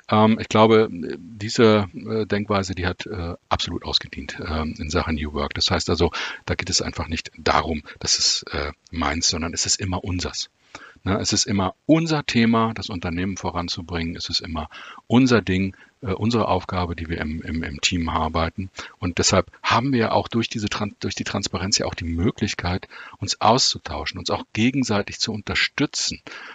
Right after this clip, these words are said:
Na, das heißt also, ähm, es ist einfach, äh, total gut, in einem Team zu arbeiten, äh, wenn man dann sagt, okay, gut, ich arbeite jetzt da und daran, ähm, aber ich komme an der und der Stelle nicht weiter. Da findet man, äh, immer jemanden, der, der irgendwie sagt, „Du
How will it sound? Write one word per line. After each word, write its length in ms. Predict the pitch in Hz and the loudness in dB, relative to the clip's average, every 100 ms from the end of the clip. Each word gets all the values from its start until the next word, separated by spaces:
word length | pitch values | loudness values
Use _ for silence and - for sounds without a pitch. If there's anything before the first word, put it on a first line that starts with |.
| - | -4
Na, 220 | 92 107 | 0 2
das 180 | 110 - | 2 2
heißt 180 | 107 113 | 2 2
also, 240 | 98 98 - - - - | 2 2 0 -20 -14 2
ähm, 400 | 98 95 90 - _ _ _ _ _ - - | 6 6 4 -4 _ _ _ _ _ -2 2
es 120 | - | 2
ist 260 | - - | 2 0
einfach, 480 | - 131 - 123 - | 4 6 6 6 2
äh, 220 | - 107 | 4 4
total 400 | 101 - - 104 | 4 0 2 2
gut, 240 | 87 107 139 | 2 0 0
in 100 | 107 | 0
einem 200 | 92 90 | 0 0
Team 200 | 107 143 | 2 2
zu 160 | - - | 0 2
arbeiten, 540 | 107 110 196 - 117 - - - - | 2 4 4 4 -2 -4 -16 -16 2
äh, 60 | 101 | 6
wenn 300 | 101 98 95 | 8 6 4
man 180 | 104 | 4
dann 80 | 104 | 6
sagt, 200 | 101 104 | 4 2
okay, 220 | 98 - | 0 -2
gut, 160 | 92 123 | 0 -2
ich 160 | - 95 | 2 2
arbeite 240 | 101 98 | 4 4
jetzt 240 | 92 - | 4 4
da 80 | 95 | 4
und 180 | 104 98 | 2 2
daran, 380 | 90 82 90 156 - - - | 0 2 0 0 -8 -16 0
ähm, 340 | 101 101 98 | 4 4 4
aber 140 | 92 98 | 2 2
ich 80 | |
komme 180 | - 107 | 4 2
an 80 | 101 | 4
der 140 | 98 | 4
und 80 | 98 | 4
der 100 | 98 | 2
Stelle 260 | - 101 95 | 2 2 2
nicht 220 | 92 - | 2 4
weiter. 400 | 98 107 - 73 | 6 4 2 -2
Da 80 | - | -4
findet 280 | - 113 107 | -2 -2 -2
man, 200 | 107 95 | -4 -4
äh, 240 | 73 69 - - | -8 -14 -16 -2
immer 240 | 131 180 180 | 2 2 4
jemanden, 480 | 117 131 131 139 | 2 2 2 2
der, 240 | 107 101 101 | 2 2 0
der 100 | 101 | 0
irgendwie 240 | 113 113 | 0 0
sagt, 240 | 104 - | 0 -2
„Du 80 | 113 | -4